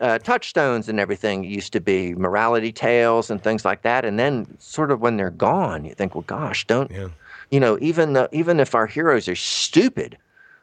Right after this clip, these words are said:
Speaker 1: you know, or even if our role models are dumb or they're just bad cartoons, they were poorly produced, or they, at least there's something."
Speaker 2: Yeah.
Speaker 1: Uh,
Speaker 2: A-, and I would have gotten away with it, too.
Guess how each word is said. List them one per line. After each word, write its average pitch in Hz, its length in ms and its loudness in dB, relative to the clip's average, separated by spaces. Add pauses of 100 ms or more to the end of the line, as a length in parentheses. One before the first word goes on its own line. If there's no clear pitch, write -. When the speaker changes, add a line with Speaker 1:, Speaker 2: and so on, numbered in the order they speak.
Speaker 1:
you 113 120 4
know, 147 220 4
or 110 160 2
even 160 220 0
if 131 100 0
our 110 100 4
role 113 280 4
models 107 420 2
are 87 180 -4 (240)
dumb 127 380 2
or 90 40 -2
they're 95 140 -4
just 87 180 -12
bad 143 300 -2
cartoons, 127 560 0
they 101 140 0
were 92 100 0
poorly 156 420 0
produced, 131 680 0
or 95 100 2
they, 120 140 0
at - 160 -4
least 170 280 -2
there's - 200 -2
something." 180 640 -2
Speaker 2:
Yeah. 85 300 -6 (460)
Speaker 1:
Uh, 87 180 -4
Speaker 2:
A-, 104 220 -6 (160)
and 180 160 0
I 175 80 2
would 226 220 4
have 190 120 -2
gotten 202 260 0
away 185 280 4
with 127 160 2
it, - 160 -6
too. 135 460 -2